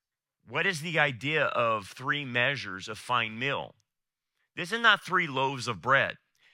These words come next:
This would be equivalent to, to having a feast with twenty, twenty-five people. And he's making all this bread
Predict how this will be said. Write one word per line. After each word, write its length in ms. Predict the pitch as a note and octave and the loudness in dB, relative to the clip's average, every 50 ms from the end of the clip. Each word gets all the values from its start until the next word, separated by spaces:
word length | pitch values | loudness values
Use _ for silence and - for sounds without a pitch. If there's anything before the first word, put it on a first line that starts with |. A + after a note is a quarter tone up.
| _ _ | _ _
This 460 | A#2+ A#2 D#3 F#3+ G#3+ A3 - - - | -8 -2 0 2 2 2 0 -4 -4
would 240 | E3+ F#3 F#3 D3 A#2+ | -4 -4 -4 -4 -4
be 380 | E3+ F#3 F#3 F#3 F#3 F#3 F3+ - | -2 -2 0 0 -2 -2 -4 -4
equivalent 640 | - C#3 - - - F3 F#3 F#3 E3 F3+ E3+ C#3+ - | -6 -8 -8 -6 -4 -2 -2 -2 -2 -4 -8 -8 -6
to, 140 | - B2+ - - _ - | -6 -8 -8 -8 _ -10
to 240 | - - E3+ D#3 | -10 -8 -8 -4
having 360 | D3 C#3 D3 D#3 D3+ D3+ C#3+ C3 | 2 6 6 6 6 4 -2 -4
a 120 | A2+ G#2+ | -6 -6
feast 760 | G#2 - - - - - A3+ A3+ G3 D#3+ - - - - - - _ - _ _ _ _ _ _ _ _ | -6 -10 -18 -20 -10 -6 -4 -2 -2 -2 -2 -4 -6 -8 -12 -20 _ -20 _ _ _ _ _ _ _ _
with 400 | C3+ D#3 C3+ C3 - - - _ _ _ _ _ _ _ _ _ _ | 0 0 0 0 0 -4 -14 _ _ _ _ _ _ _ _ _ _
twenty, 600 | - - E3+ G3+ G#3+ G#3 G3+ G3 G3 F#3 D#3+ - _ | -12 -2 4 4 4 4 4 0 -2 -4 -6 -10 _
twenty-five 520 | - D#3 F3+ F#3 E3+ - F#3 E3 D3+ C3+ | -6 -4 -2 -2 0 4 4 4 4 2
people. 540 | - - - G#3 A3+ - - F3 A2+ D#2+ - _ _ _ _ _ _ _ _ _ _ _ _ - | -4 -6 -4 -4 -4 -4 -4 -4 -4 -4 -6 _ _ _ _ _ _ _ _ _ _ _ _ -2
And 180 | C#3 D#3 D#3 | -2 0 0
he's 180 | D#3 C#3+ B2+ G#2+ | 0 -2 -4 -4
making 440 | B2+ D3 F3+ G3+ G#3 - E3+ F3 E3 | -2 2 2 2 2 2 -2 0 2
all 240 | B2+ F#3 A3 A3+ | 2 4 2 2
this 200 | G#3 A3 G#3 - | 2 0 0 0
bread 600 | - B2+ A2+ E3 G3 F#3+ E3+ C#3 B2 A#2+ B2+ C#3+ | -4 -6 2 6 6 8 8 8 6 4 0 -6